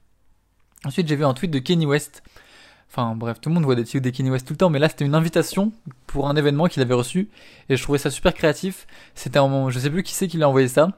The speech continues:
Vous pouvez remonter dans ses médias à Kanye West si vous voulez voir ça. C'est un genre un, un écran d'iPhone,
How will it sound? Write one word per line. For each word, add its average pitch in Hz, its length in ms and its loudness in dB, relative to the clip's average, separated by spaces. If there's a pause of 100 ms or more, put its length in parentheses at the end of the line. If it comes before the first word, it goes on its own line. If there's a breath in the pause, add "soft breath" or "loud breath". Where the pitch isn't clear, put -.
(400)
Vous 127 80 -8
pouvez 131 120 2
remonter 123 300 0
dans 123 80 0
ses 120 160 -6
médias 123 260 2
à 127 60 2
Kanye 120 220 -2
West 135 180 -2
si - 60 -18
vous - 40 -12
voulez 120 100 -2
voir 127 180 -4
ça. 185 160 -2 (400 soft breath)
C'est - 140 -4
un 139 60 2
genre 131 180 4
un, 127 200 2
un 135 120 2
écran 156 280 0
d'iPhone, 147 560 4